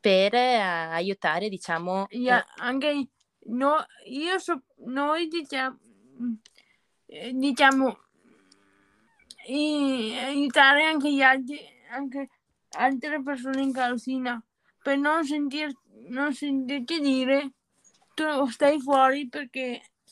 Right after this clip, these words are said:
Speaker 2: non è accessibile." Come, come ci è capitato.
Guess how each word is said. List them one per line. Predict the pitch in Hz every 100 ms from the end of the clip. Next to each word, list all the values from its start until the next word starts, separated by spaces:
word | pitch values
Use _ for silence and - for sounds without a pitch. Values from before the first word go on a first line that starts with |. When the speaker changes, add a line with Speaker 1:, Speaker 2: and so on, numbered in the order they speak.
| _
Speaker 2:
non | 262 269
è | 254
accessibile." | 247 233 254 226 247 247 269 262 240 - - - _ - _ _ _ _ - _ _ _ _ _ _ _
Come, | 247 247 269 - - _ 87 - _ _ _ _ _
come | 247 269 262
ci | 262
è | 240
capitato. | 247 233 220 226 - -